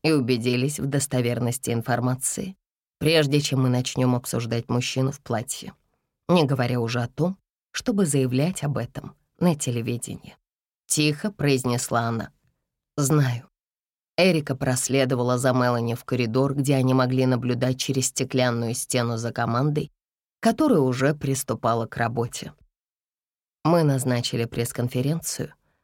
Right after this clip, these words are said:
на четыре часа наверху, в главном конференц-зале, и на ней будет присутствовать семья Джейми Тига.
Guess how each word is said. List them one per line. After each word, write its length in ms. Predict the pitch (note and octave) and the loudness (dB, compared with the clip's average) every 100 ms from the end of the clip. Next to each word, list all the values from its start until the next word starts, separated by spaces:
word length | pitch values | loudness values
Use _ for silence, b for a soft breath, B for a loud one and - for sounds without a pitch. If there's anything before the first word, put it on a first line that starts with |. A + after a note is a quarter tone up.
| _ _ _ | _ _ _
на 180 | D3+ D3 | 2 2
четыре 420 | - A#2 C3 C#3 | 0 -2 -2 -2
часа 480 | D3 - - - A2 _ _ | -4 -4 -4 -4 -8 _ _
наверху, 540 | C#3+ D3+ B2+ - - - _ _ _ _ _ | 0 0 0 -6 -14 -16 _ _ _ _ _
в 160 | C#3+ | -4
главном 520 | B2 C#3 C3+ C3 A#2+ B2+ | 2 4 4 4 0 -2
конференц-зале, 920 | B2 B2+ B2+ A#2+ A#2+ A#2+ A#2 A#2 - _ _ _ _ _ - | -2 -2 -2 -2 -4 -4 -6 -6 -12 _ _ _ _ _ 2
и 80 | |
на 140 | C4+ C4+ | 4 4
ней 160 | C#4+ | 2
будет 360 | C#4+ D3+ C3+ C3 | 2 0 0 -2
присутствовать 720 | C3 B2+ E3+ G3+ - - B2 | -2 -2 -2 -4 -6 -4 -2
семья 340 | - A#2 A#2+ C#3 | -2 -2 -2 -2
Джейми 380 | D3 A#2+ A2+ A#2 | -2 -2 -2 -4
Тига. 400 | - G2 - | -6 -10 -10